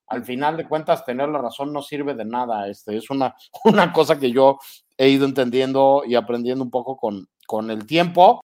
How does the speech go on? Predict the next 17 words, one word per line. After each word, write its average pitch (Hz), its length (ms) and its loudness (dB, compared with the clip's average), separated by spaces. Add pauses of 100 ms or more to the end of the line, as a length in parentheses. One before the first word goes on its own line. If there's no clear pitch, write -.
(140)
La 143 220 -2
directora 185 800 2
y 147 200 -10
todo 160 240 -2
el 160 100 -4
equipo 160 340 -14
que 156 120 -12
trabajó 135 400 -8
con 160 160 -8
ella 151 400 2 (260)
construyeron 139 720 -6
un 147 480 -8
retrato 143 440 -4
y 147 80 -4
un 139 140 -2
relato 156 600 2 (420)
que, 156 420 2